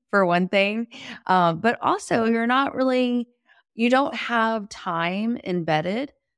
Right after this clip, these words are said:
to just discover, you know, some of the, the coolest things that I love to talk about in my travel writing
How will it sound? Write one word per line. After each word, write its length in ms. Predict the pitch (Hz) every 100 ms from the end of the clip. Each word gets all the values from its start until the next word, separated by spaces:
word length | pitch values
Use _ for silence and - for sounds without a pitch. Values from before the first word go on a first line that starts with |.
| _
to 120 | -
just 320 | 190 196 190 -
discover, 600 | 175 - 170 - - - _ _ _ _ -
you 160 | 208
know, 140 | 185 175
some 240 | - 214
of 80 | 208
the, 360 | 208 196 185 -
the 160 | 190 196
coolest 540 | - 220 185 196 -
things 640 | 185 170 139 131 147 - - _ _ _
that 140 | 175 180
I 100 | 170
love 380 | 165 165 175 165
to 80 | -
talk 340 | 170 185 -
about 460 | 185 139 131 139 139 _
in 380 | 175 160 160 160 -
my 340 | 165 147 151
travel 360 | 151 190 302 302
writing 580 | 123 139 139 139 143